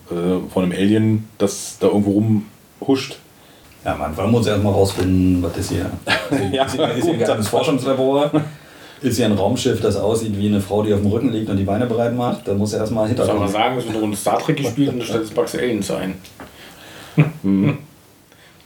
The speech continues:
Speaker 3: Da, Überraschung.
Speaker 1: Da sind wenigstens noch die roten Hemden, die dann sterben.
Speaker 2: Ja, dann
Speaker 3: Nicht
Speaker 2: scannen
Speaker 3: nur
Speaker 2: wir das
Speaker 3: die.
Speaker 2: Alien und sagen, okay, dann beamen wir es halt aus dem Brustkorb.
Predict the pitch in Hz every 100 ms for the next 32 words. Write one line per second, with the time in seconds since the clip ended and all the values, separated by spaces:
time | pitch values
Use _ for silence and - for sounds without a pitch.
0 | - 135 143 143 151 135 110 143 120 107
1 | 107 - - - - 165 95 104 110 113
2 | 104 104 107 98 117 95 87 - - 90
3 | - - - - - - - - - 101
4 | 78 90 92 101 104 107 104 98 135 160
5 | 127 107 120 127 123 117 117 120 117 156
6 | 139 104 101 110 135 113 113 113 110 110
7 | 107 131 - 92 -